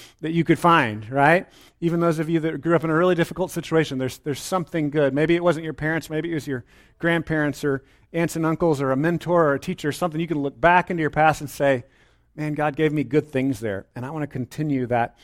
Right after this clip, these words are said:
that legacy that was passed on to me." That's a really important part of the process of looking back on our family dysfunction.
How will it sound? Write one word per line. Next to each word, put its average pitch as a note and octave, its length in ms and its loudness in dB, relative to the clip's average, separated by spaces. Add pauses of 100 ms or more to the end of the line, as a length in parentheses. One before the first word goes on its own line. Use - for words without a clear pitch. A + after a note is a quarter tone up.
(280)
that - 160 -4
legacy B2+ 460 -2
that D#2+ 80 -12
was A#2 120 -12
passed A#2 300 -10
on A#2 160 -8
to - 80 -16
me." G#2 240 -14 (180)
That's - 220 -18
a - 40 -18
really D#3+ 340 -2
important D3 320 -2
part C3+ 120 2
of C3+ 40 0
the B2 80 -10
process C#3 400 0
of A#2+ 100 -8
looking C3+ 320 -4
back A#2+ 240 0
on A#2+ 140 -6
our A#2 160 -6 (300)
family B2 280 -4
dysfunction. G#2+ 520 -12